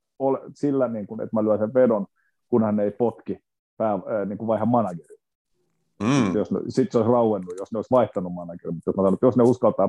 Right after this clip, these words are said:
Speaker 1: pitää ja pystyy pitämään, niin silloin ne on kuuden joukossa. Katsotaan nyt sit, kumpi meistä voittaa.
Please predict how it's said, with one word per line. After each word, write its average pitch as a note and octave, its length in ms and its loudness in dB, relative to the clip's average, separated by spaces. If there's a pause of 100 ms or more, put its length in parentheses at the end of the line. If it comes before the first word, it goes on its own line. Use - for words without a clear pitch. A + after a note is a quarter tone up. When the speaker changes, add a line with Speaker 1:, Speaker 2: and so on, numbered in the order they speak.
Speaker 1:
pitää E3 280 4
ja A2 100 4
pystyy A2 460 -6
pitämään, F#2+ 340 -4
niin F2 80 -8
silloin F#2 260 -4
ne F2+ 60 -2
on E2+ 80 -4
kuuden E2+ 340 0
joukossa. D2+ 320 -8 (140)
Katsotaan B2 440 2
nyt D3 140 -4
sit, C3 120 -4 (100)
kumpi A2 220 -2
meistä - 220 -8
voittaa. E2+ 260 -4